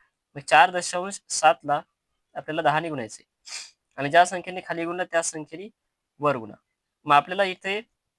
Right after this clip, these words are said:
तेवीस हजार पाचशे दहा ने गुणल्यामुळे आणि खाली दशांश निघून जाईल, इथे राहतील सत्तेचाळीस बरोबर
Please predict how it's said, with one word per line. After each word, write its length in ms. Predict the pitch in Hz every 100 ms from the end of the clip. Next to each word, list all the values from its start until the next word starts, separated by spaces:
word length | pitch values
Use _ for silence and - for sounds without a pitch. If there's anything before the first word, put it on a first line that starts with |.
| _ _ _ _ _ _ _ _ _ _ _ _ _
तेवीस 360 | 165 170 202 -
हजार 300 | 170 175 220 - _ _ _ -
पाचशे 280 | 156 - -
दहा 200 | 123 139
ने 120 | 151
गुणल्यामुळे 440 | 160 156 160 160 185 - - - - - _ -
आणि 180 | 143 156
खाली 140 | 165
दशांश 440 | 170 160 170 180 -
निघून 260 | 156 151 165
जाईल, 220 | 170 196 - _ _ _ _ _
इथे 140 | 143 165
राहतील 400 | 147 135 180 220 _
सत्तेचाळीस 640 | - 143 - 110 90 - - _ _ _ _ _ _ -
बरोबर 340 | 135 143 170